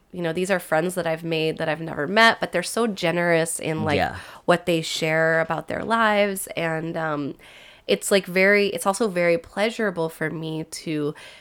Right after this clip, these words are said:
Speaker 1: to witness, like, to witness other people's transformation.
Speaker 2: Oh, I love that.
Speaker 1: You know, or to witness, like, just being witness to a great conversation, even if you're not part of it,
Speaker 2: Yeah.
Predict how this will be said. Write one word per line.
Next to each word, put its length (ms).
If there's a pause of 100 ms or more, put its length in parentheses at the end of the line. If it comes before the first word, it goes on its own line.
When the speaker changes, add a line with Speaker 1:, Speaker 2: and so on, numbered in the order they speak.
(500)
Speaker 1:
to 180
witness, 1160 (260)
like, 260
to 180
witness 600
other 280
people's 1000
transformation. 1040 (160)
Speaker 2:
Oh, 140
I 140
love 420
that. 580
Speaker 1:
You 100
know, 200
or 160
to 140
witness, 420
like, 320
just 260
being 360
witness 640 (120)
to 180
a 80
great 320
conversation, 880
even 220
if 120
you're 100
not 200
part 220
of 120
it, 200
Speaker 2:
Yeah. 240